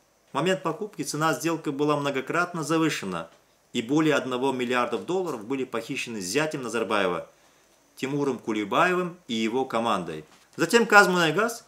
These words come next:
инвестировал в эту компанию Румпетрол сотни миллионов долларов на реконструкцию старых заводов.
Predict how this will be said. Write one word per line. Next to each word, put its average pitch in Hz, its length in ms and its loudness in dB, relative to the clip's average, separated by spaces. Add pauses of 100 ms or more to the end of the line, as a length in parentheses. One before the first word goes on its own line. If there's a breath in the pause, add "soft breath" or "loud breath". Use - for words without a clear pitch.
инвестировал 139 600 0
в 135 80 0
эту 147 260 2
компанию 127 560 -2
Румпетрол 131 580 -4 (460 soft breath)
сотни 226 520 2
миллионов 175 500 4
долларов 202 480 4
на 143 100 2
реконструкцию 147 680 -2
старых 156 480 2
заводов. 143 480 2